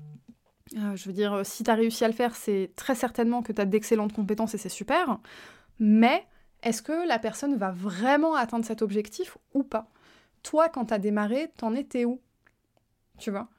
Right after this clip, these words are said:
Si tu te questionnes pas sur tes propres privilèges, comment tu peux faire une promesse chiffrée aux gens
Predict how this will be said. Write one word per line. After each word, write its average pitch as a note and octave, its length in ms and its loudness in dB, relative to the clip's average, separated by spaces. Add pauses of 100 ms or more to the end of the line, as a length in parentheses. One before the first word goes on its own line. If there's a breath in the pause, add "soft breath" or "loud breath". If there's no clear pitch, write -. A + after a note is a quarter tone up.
(380)
Si - 200 -6
tu B3 160 -4
te A#3+ 60 -10
questionnes D4+ 400 -2
pas D#4+ 160 0
sur A#3+ 200 -6
tes A3+ 120 0
propres C#4+ 380 -2
privilèges, A3+ 720 -4 (260)
comment C#4+ 520 0
tu B3 200 -8
peux C4+ 120 -6
faire C4 140 -4
une A3 120 0
promesse B3+ 400 -2
chiffrée - 480 -4
aux B3 120 0
gens G#3+ 220 -4